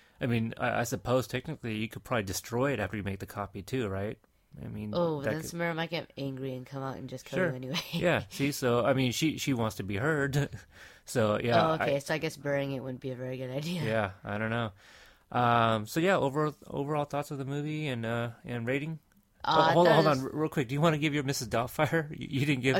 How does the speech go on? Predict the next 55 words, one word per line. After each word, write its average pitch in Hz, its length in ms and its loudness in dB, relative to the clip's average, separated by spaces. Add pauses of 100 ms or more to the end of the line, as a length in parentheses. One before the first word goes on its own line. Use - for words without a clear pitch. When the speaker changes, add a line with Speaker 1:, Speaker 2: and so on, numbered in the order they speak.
Speaker 1:
uh, 123 120 6
Speaker 2:
Okay. 113 100 4
Speaker 1:
Missus 120 200 0
Doubtfire. 120 300 2
Speaker 2:
Missus 110 220 6
Doubtfire, 165 560 6 (120)
a 135 60 -10
four, 147 720 0
because 160 300 -4
I 147 80 0
grew 156 260 0
up 156 220 0
watching 143 360 -2
that 131 200 -4
movie 139 320 -2
and 135 100 -2
it 135 80 -4
became 131 220 -10
a 123 40 -10
classic. 151 360 -8 (640)
Actually, 147 180 -6
I - 40 -4
don't 180 200 -6
really 151 140 -6
think 151 160 -8
I 143 60 -4
grew 139 120 -6
up 127 80 -4
watching 143 240 -4
it, - 140 -6 (380)
but 175 80 2
I - 20 6
just 180 180 -2
remember 156 300 -2
I 147 100 0
seen, 151 280 -4
I 143 160 0
watched 139 260 0
Speaker 1:
A 101 80 0
Speaker 2:
it - 20 -2
a 143 60 -2
Speaker 1:
lot, 131 80 -2
Speaker 2:
lot. 127 320 -2
Speaker 1:
yeah. 98 240 -4 (320)
Speaker 2:
Um, 131 720 -6 (1500)
I 165 60 0
love 170 160 4
Robin 160 280 4
Williams 139 320 -2
in 143 80 -4
this 139 140 -6
movie, 143 640 -2
and, 131 560 -6
you 135 80 -8
know 131 280 -6